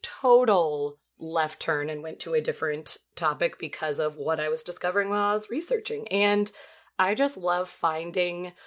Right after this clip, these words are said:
like, kind of these under the radar or just weirder evolution theories that we haven't really heard of but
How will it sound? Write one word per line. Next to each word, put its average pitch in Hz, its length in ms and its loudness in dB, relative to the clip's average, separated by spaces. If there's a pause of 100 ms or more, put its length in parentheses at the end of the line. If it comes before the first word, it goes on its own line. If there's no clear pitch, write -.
(300)
like, 165 160 -2
kind 165 220 0
of 170 140 -2
these 151 400 -2
under 170 260 2
the 170 120 2
radar 165 580 4
or 160 280 0
just 151 220 -8
weirder 160 760 -2 (360)
evolution 170 560 0
theories 165 420 0
that - 100 -2
we 156 80 0
haven't 151 240 -4
really 170 180 0
heard 151 300 -2
of 202 260 -2
but 160 220 -6